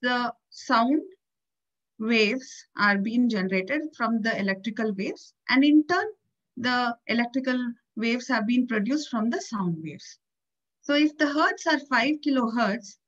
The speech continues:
it means the pulse difference is point two milliseconds, and it travels to the organ and gets reflected back.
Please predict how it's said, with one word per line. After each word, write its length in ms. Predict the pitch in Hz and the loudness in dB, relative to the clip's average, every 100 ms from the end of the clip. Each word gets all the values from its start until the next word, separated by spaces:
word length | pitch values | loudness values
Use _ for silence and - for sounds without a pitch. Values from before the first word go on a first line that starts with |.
| _ _ | _ _
it 140 | 226 214 | -8 -2
means 240 | 269 - - _ _ _ | 0 -2 -8 _ _ _
the 100 | 214 | -6
pulse 440 | 220 220 240 - - | 0 0 0 -6 -8
difference 560 | 214 220 - 240 262 233 | -6 -4 -2 2 2 0
is 160 | 247 | -6
point 440 | - 233 240 302 294 | -6 -2 2 2 0
two 220 | 277 277 | 2 4
milliseconds, 680 | 220 196 196 170 208 370 - _ _ _ _ | 2 -2 -4 -6 -4 -6 -8 _ _ _ _
and 240 | 202 220 | -2 0
it 180 | 220 202 | -2 -4
travels 500 | - 233 226 277 339 | 0 2 2 0 -6
to 100 | - | -6
the 120 | 262 226 | 0 2
organ 360 | 214 214 254 | 2 0 -2
and 160 | 254 208 | 0 -2
gets 280 | 214 220 - | -4 -6 -6
reflected 640 | 170 170 175 165 254 233 | -6 -6 -8 -6 -4 -4
back. 200 | 196 - | -4 -8